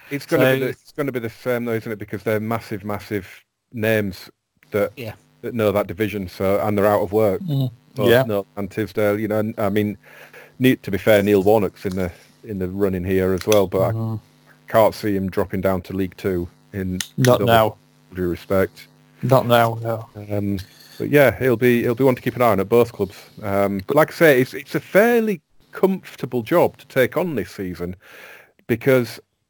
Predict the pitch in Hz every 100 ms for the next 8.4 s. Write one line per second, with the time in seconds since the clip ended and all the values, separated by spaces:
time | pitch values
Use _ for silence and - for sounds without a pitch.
0 | _ _ _ _ - 139 123 160 151 110
1 | - _ _ 120 113 143 127 131 127 117
2 | _ _ _ _ - 127 120 127 120 120
3 | 110 101 143 117 95 98 98 98 _ _
4 | _ _ - - _ _ _ _ _ _
5 | 110 110 107 107 113 120 120 117 - 139
6 | 110 95 98 95 - - 104 101 110 107
7 | 104 101 104 101 123 123 107 87 95 98
8 | 101 123 107